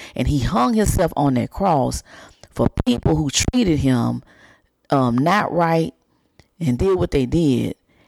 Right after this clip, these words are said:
And that was our example to say that you don't have the right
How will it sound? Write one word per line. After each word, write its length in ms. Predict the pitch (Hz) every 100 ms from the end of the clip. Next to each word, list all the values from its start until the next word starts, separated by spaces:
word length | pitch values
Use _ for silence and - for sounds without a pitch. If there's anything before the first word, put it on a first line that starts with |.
| -
And 180 | 127 139
that 180 | 190 220
was 120 | 170
our 160 | 151 139
example 800 | 131 160 170 147 - 113 - _
to 120 | -
say 340 | 143 - 135 131
that 380 | 127 117 110 _ _ - _ _
you 260 | 143 202 240
don't 280 | 208 185
have 320 | 165 190 208 147
the 100 | 123
right 440 | 123 117 101